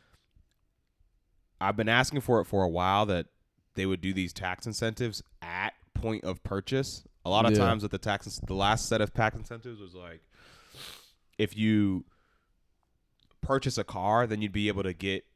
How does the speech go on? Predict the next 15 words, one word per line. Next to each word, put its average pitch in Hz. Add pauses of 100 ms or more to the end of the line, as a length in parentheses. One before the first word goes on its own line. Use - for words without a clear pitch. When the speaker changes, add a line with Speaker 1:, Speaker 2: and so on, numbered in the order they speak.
Speaker 1:
it 101
written 98
off 95
of -
your 87
taxes, 92
seventy-five 90
hundred. 101 (1040)
Speaker 2:
Yeah. 101 (180)
Speaker 1:
So -
Speaker 2:
Right. 101
Speaker 1:
now 117
the 101
federal 139
incentive 110